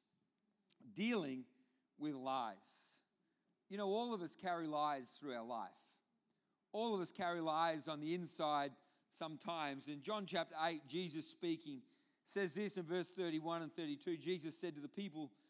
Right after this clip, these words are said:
who believed in him, "You are truly my disciples, and if you remain faithful to my teachings, and you will know the truth, and the truth shall set you free." And you will know the truth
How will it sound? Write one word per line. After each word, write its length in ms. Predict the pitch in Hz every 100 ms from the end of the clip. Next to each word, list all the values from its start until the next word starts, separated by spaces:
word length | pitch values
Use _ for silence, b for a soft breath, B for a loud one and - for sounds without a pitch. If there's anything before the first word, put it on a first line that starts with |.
| b -
who 100 | 202
believed 420 | 175 180 233 196
in 120 | 196
him, 300 | 165 175 165 -
"You 140 | 202 220
are 40 |
truly 340 | - 247 247
my 180 | 202 185
disciples, 640 | 175 - 185 202 190 175 151
and 80 |
if 100 | 190
you 120 | 190 202
remain 300 | 190 185 170
faithful 520 | - 220 254 - 175
to 120 | 175
my 160 | 165 160
teachings, 760 | - 202 170 123 98 - - b b b b b b _
and 360 | 220 214 202 185 b b -
you 320 | 165 220 294
will 160 | 294
know 240 | 247 247 247
the 100 | 226
truth, 480 | - 277 185 151 - - _ _ _ _ _ _ _ _ _ -
and 240 | 233 220
the 80 | 220
truth 560 | - 277 320 202 156 - - - - _ _ _ _ _ _ _ _ _
shall 300 | - - 170
set 360 | 156 - 147 -
you 100 | 139
free." 380 | - 123 98 85 _ _ _ _ _ _ _ _ _ _ _ _ _ _ -
And 200 | 247 240
you 220 | 302 339
will 120 | 320
know 180 | 294 285
the 80 | 277
truth 640 | - 262 202 170 - -